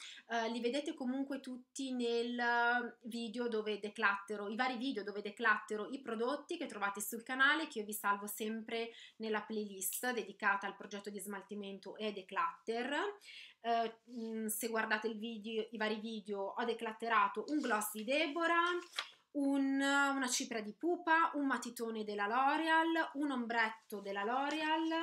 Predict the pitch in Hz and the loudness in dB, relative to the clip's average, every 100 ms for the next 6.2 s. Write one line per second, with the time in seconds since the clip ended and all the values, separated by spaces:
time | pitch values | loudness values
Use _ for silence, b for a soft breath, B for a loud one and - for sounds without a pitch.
0 | 349 - B B B B _ - 247 262 | 0 -4 B B B B _ 0 2 4
1 | 269 - 254 - 254 226 214 - 220 277 | 2 2 2 4 2 0 -4 -6 -4 -4
2 | 285 226 - 320 311 220 214 - 247 233 | -2 -2 -2 2 6 6 4 -2 -2 2
3 | 233 233 220 302 285 240 240 240 226 214 | 4 2 2 0 0 0 0 4 4 4
4 | 208 - 208 202 247 240 240 233 214 202 | -4 -8 -8 -2 -2 0 0 0 0 -2
5 | 214 240 240 202 214 196 220 277 285 - | -2 -2 -4 -8 -8 -6 -4 -2 -2 -2
6 | 330 320 | 0 0